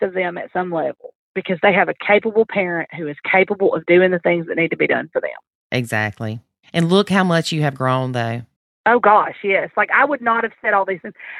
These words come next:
Speaker 1: I am like the person who five years ago would have chastised somebody for not wanting to watch their stepkids while their husband worked.
Speaker 2: Uh-huh. And you would have flipped out on somebody that said they nachoed their stepkids, wouldn't you? Tell the truth.
Speaker 1: Probably. I would have been like, "What is
Speaker 2: <laughs>
Speaker 1: that?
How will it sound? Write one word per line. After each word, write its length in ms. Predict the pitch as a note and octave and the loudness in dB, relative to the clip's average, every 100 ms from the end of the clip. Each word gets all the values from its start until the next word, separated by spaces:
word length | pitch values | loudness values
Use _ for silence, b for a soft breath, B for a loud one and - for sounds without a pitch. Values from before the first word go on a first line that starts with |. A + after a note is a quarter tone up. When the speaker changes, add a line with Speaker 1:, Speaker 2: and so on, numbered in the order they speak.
| B B | B B
Speaker 1:
I 260 | - E4+ G4 | 4 4 6
am 160 | F#4+ E4 | 4 6
like 240 | D4 A3+ | 4 2
the 80 | B3 | -2
person 560 | A#3+ A#3+ A#3 A#3 C4 B3+ | 2 2 2 -2 -2 -4
who 120 | A3 A#3 | -6 0
five 280 | A#3 A#3 | 2 2
years 220 | A3 G#3+ A3 | 2 -2 0
ago 200 | G#3+ G#3 | 2 2
would 100 | G3 | 0
have 100 | - | -4
chastised 500 | F#3 F3+ - F3+ E3+ | -6 -6 -8 -8 -8
somebody 300 | F#3 F3+ F#3 | -8 -6 -6
for 100 | F#3+ | -6
not 180 | F#3 F3+ | -8 -8
wanting 120 | F3+ | -8
to 60 | F3 | -4
watch 180 | E3+ E3+ | -4 -2
their 120 | E3+ - | -8 0
stepkids 340 | E3+ - E3+ | -2 0 -6
while 140 | E3 E3 | -4 -6
their 120 | E3 | -4
husband 300 | E3+ D#3 - | -6 -8 -18
worked. 200 | - D#3+ _ _ _ _ | -14 -14 _ _ _ _
Speaker 2:
Uh-huh. 380 | D3+ C#3 D3 F3 F#3 - - | -2 0 2 0 -2 -12 -2
And 120 | D3+ | 2
you 160 | E3+ F#3+ | 4 4
would 120 | F3 | 4
have 100 | C#3 | 2
flipped 240 | F#3 F#3 | 2 2
out 180 | F3 F3+ | 4 4
on 80 | D#3+ | 2
somebody 300 | - D#3+ D3+ | 2 2 2
that 60 | A#2+ | 2
said 180 | D#3+ D3 | 2 2
they 120 | C#3+ | 2
nachoed 380 | D3 D#3+ D#3+ D3+ | 2 0 0 0
their 80 | |
stepkids, 480 | D#3+ D#3+ - C#3 B2+ | 0 0 0 0 2
wouldn't 220 | C#3 G#2+ | 2 0
you? 60 | G#2 | -2
Tell 200 | - G3 | 0 0
the 80 | D#3+ | 2
truth. 340 | D3+ G2 - _ - | 2 0 -2 _ -2
Speaker 1:
Probably. 680 | - D4+ D4+ C#4 A3+ A3 G#3+ | 4 6 6 6 4 2 4
I 120 | G#3+ | 2
would 120 | C#4+ D4+ | 2 2
have 60 | |
been 140 | C4+ B3+ | 2 4
like, 180 | B3+ | 2
"What 160 | F#3+ C#4 | 4 2
is 160 | F4 F#3+ | 2 -4
Speaker 2:
<laughs> 40 | |
Speaker 1:
that? 480 | G#3 G#3+ C4+ F#3 E3+ | 2 4 6 4 0